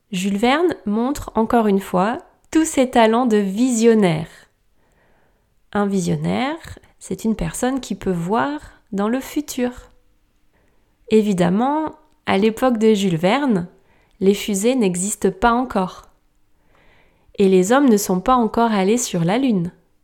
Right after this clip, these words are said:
Les gens de cette époque n'imaginent même pas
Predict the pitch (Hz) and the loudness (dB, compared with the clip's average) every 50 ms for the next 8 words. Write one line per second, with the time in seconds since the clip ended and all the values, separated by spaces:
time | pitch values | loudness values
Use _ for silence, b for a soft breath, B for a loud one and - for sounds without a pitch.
0 | _ _ _ _ _ _ _ _ _ _ _ _ _ _ _ _ _ _ _ _ | _ _ _ _ _ _ _ _ _ _ _ _ _ _ _ _ _ _ _ _
1 | _ _ _ _ _ _ _ - 185 190 202 190 202 226 247 240 214 196 190 - | _ _ _ _ _ _ _ -2 2 2 2 2 2 0 0 2 0 0 0 0
2 | 180 170 - 170 165 - 247 302 330 - - - - _ _ _ _ _ _ _ | -2 -2 -2 -6 -4 -2 -2 -4 -4 -6 -10 -20 -20 _ _ _ _ _ _ _
3 | - 202 190 202 202 196 185 180 175 170 185 180 180 190 202 214 220 220 226 - | -8 -4 -2 0 2 2 2 0 0 0 0 0 0 2 2 2 0 0 -2 -2
4 | 277 330 | -4 -4